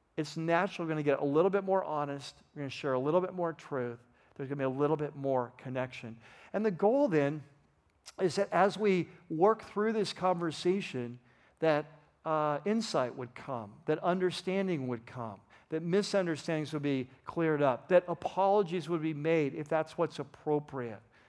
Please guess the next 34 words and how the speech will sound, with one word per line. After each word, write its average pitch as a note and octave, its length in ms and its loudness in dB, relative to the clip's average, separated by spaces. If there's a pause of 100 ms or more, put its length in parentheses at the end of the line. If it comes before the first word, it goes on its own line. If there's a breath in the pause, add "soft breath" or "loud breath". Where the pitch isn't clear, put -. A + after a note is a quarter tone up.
(100)
that E3 200 -2
other F#3 240 6
decisions D#3+ 640 -4
would C#3 120 -2
be C3 120 -4
made. C3 160 -2
We'll C#3 140 -4
talk D#3 300 -8
about D3+ 240 -4
that C3 260 0 (300 loud breath)
in D3+ 260 0
a C#3 120 -4
second. C#3 500 -6 (440 loud breath)
And F3+ 120 2
what G#3+ 220 6
I've B3+ 220 8
often F3 340 6
found E3+ 300 6
is D3 140 -4
that D3+ 140 -4
steps - 320 4
four G#3+ 340 2
and D#3+ 140 -2
five F3+ 400 2
then C#3+ 120 2
are C#3 120 2
gonna C3+ 160 0
alternate C#3 680 0
with B2+ 200 -10
one C3 180 -2
another. A#2+ 460 0
However D3+ 500 2
they C3 160 -2
start, C3 640 2